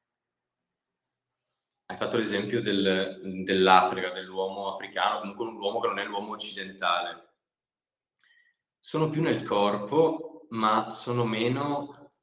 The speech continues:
eh, hanno un io meno sviluppato in generale. Sto facendo un discorso generale di, legato al,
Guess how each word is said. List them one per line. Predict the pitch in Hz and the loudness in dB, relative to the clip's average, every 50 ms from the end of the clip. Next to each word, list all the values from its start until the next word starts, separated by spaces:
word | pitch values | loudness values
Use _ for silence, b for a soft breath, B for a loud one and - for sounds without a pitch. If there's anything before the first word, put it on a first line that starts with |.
| _ _ _ | _ _ _
eh, | - 98 98 98 95 95 95 92 - | -2 0 0 0 0 0 -2 -2 0
hanno | 104 113 120 123 123 | 2 4 4 4 4
un | 120 | 4
io | 120 143 156 143 | 4 4 4 4
meno | 123 113 - 147 143 | 4 2 2 2 2
sviluppato | - - 113 110 107 101 107 104 104 95 92 92 - - 92 92 - | 0 0 -2 -2 -4 -4 0 4 6 6 8 6 6 2 -2 -4 -6
in | - 104 | -6 -8
generale. | 107 101 110 104 104 95 - 85 80 82 82 80 80 82 - | -6 -6 -4 -2 0 2 2 2 2 2 0 -2 -6 -10 -12
Sto | - - _ | -18 -18 _
facendo | - - 117 123 135 | -8 -6 -4 -2 -2
un | 127 | -2
discorso | - - 117 104 131 135 | -4 -4 -6 -6 -6 -6
generale | 120 113 110 101 98 90 85 85 85 95 92 | -4 -4 -2 0 0 2 2 2 2 0 0
di, | 95 98 - | -2 -2 -4
legato | 78 101 - 95 90 - - 101 101 104 104 | -4 -2 -2 -2 -2 -2 -2 -2 -2 -2 -2
al, | - 90 87 87 87 87 90 90 87 87 87 - - | -2 -2 0 0 0 -2 -4 -6 -8 -8 -10 -12 -16